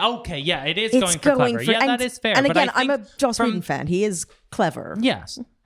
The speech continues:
Speaker 1: Maybe it's Drew Goddard who's the problem. <laughs>
Speaker 2: True.
Speaker 1: Uh, no, no, no. But I do think, I do think it does from the start tell you kind of, yeah, what they're going for. And yes, it is clever, but also they're here to, uh, to, uh, sit on these tropes,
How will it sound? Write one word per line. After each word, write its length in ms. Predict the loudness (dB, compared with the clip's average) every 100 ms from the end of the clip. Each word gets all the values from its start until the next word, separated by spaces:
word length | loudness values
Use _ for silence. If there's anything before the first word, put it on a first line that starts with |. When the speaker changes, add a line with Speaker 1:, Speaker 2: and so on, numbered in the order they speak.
| _
Speaker 1:
Maybe 280 | 0 0 0
it's 120 | -4
Drew 180 | -4 -4
Goddard 420 | -4 -4 -4 -4
who's 200 | -4 -6 -10
the 60 |
problem. 800 | -16 -16 -8 -2 0 2 0 -2
<laughs> 160 | -6 -4
Speaker 2:
True. 680 | -2 2 4 6 6 4 4
Speaker 1:
Uh, 260 | 2 2 0
no, 160 | -2 -2
no, 100 | -4
no. 160 | -6 -6
But 140 | -4 -2
I 120 | -2
do 200 | -4 -4
think, 200 | -4 -4
I 60 | -4
do 140 | -2
think 160 | -2 -4
it 80 | 0
does 220 | -2 -2
from 160 | -4 -4
the 60 |
start 300 | 0 -2 -2
tell 220 | -4 -2
you 360 | 0 2 0 -2
kind 180 | -2 -2
of, 80 | 0
yeah, 140 | 0
what 160 | -2 -4
they're 80 | -4
going 180 | -4 -2
for. 80 |
And 100 | -4
yes, 220 | -6 -8 -10
it 60 |
is 140 | -14 -16 _ -20 -20
clever, 400 | -2 -2 0 -4
but 140 | -2 -4
also 440 | -4 -2 -2 -2 _ _ _ _
they're 160 | -4
here 260 | -2 -4 -4
to, 540 | -2 -2 0 0 -2 -8 _ _ _ _ -20 -16
uh, 40 | -16 -18 -10
to, 960 | 0 0 2 -2 -4 -6 -8 -10 -12
uh, 20 | -14
sit 300 | -10 -4 0
on 160 | 0 0
these 220 | -4 -4
tropes, 760 | -4 0 0 -4 _ -14 -14